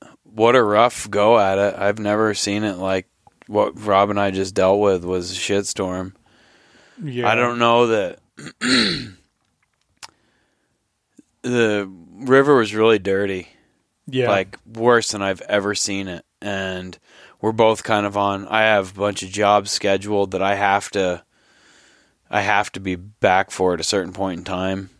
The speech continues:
Speaker 1: So I don't, I either don't do it or I just push through. And he's kinda in the same, same boat. He's taking this time. And, um,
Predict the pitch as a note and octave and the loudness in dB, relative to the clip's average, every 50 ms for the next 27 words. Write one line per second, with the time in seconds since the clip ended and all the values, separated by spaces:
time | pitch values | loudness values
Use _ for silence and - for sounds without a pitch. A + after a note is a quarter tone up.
0 | _ _ - - - F#2 F2+ F2+ F2+ F2+ F2 E2+ E2+ E2 - _ _ _ - F#2 | _ _ -6 -2 0 2 2 2 2 2 0 -2 -4 -8 -14 _ _ _ -2 0
1 | F#2+ G2+ G#2 G#2 G2+ G2 F#2 - _ _ - G2 G2+ G2+ G2 F#2+ F#2+ F2+ F2 E2 | 2 4 4 4 2 0 -2 -6 _ _ -4 -2 0 0 2 2 0 0 -2 -2
2 | D#2+ E2+ F2 F#2+ G2+ G#2 G2+ G2+ F#2+ G2 G#2+ G#2+ G#2+ A2 A2 - - G#2+ G2 F#2 | -6 -10 -8 -2 0 0 0 0 0 0 2 4 4 4 2 0 -2 -2 0 0
3 | F2 F2 F2 E2+ E2+ E2+ E2+ - - _ _ _ _ _ - A2 G#2+ G2+ - - | 0 0 0 -2 -4 -6 -8 -10 -16 _ _ _ _ _ -12 -6 -4 -4 -4 -4
4 | - _ _ _ _ _ _ _ _ - - - G#2+ F#2 - - - G2+ G2 F#2+ | -6 _ _ _ _ _ _ _ _ -4 0 0 0 0 0 -2 -2 0 0 2
5 | F#2 F2+ F2 F2+ F#2 F#2 F#2 G2+ G#2+ G#2+ G#2 - - G#2 G2 F#2+ F#2+ F#2+ F#2+ F#2 | 0 0 -2 -6 -10 -12 -8 -6 -4 -2 -2 -2 0 0 -2 -2 -4 -4 -4 -4
6 | - - G2+ G2+ G2 F#2+ F2 F2 F#2 - _ - - - A2 G#2 G2+ F#2+ G2 G2+ | -4 -2 -2 -2 -2 -4 -6 -8 -12 -14 _ -4 -2 0 2 2 2 4 4 6
7 | G2+ G#2 G2+ - - - - - - - - - - - - - A2 - - A2 | 6 6 4 2 -2 -8 -20 -20 -20 -18 -18 -20 -20 -14 -8 -6 -2 0 2 2
8 | G2+ - - G2 F#2+ F#2+ - - - G2 F#2+ F#2+ F#2+ F#2+ F#2+ G2 F#2+ F#2 E2+ E2+ | 2 0 -2 -2 -2 -2 -4 -4 -2 -2 0 0 0 0 0 -2 -2 -4 -6 -6
9 | E2+ F2 _ _ _ _ - - - - - - _ _ _ - - F#2 F2+ F#2 | -10 -14 _ _ _ _ -20 -20 -20 -20 -20 -20 _ _ _ -6 -4 -2 -2 -2
10 | F#2 F#2 F2+ F2 - - | -4 -6 -8 -12 -16 -18